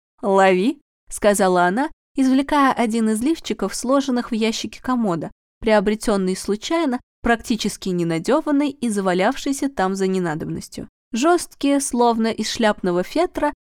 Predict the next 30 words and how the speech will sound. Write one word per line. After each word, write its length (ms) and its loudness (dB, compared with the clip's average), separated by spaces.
чашки 340 2
Светлане 520 0
были 220 0
ни 140 -2
к 80 -10
чему. 360 -6
С 160 -10
удивлением 680 0
женщина 540 0
увидела, 460 0
как 220 -6
молодой 380 0
человек 480 -4
накинул 460 0
и 160 -4
застегнул 560 -2
на 100 -2
себя 340 -2
этот 300 -6
предмет 480 -2
ловко, 640 -2
буквально 580 0
двумя 300 -2
движениями. 760 -4
Возможно, 640 2
она 260 -2
бы 260 -2
удивилась 580 -2
чуть 260 -8
меньше, 520 -2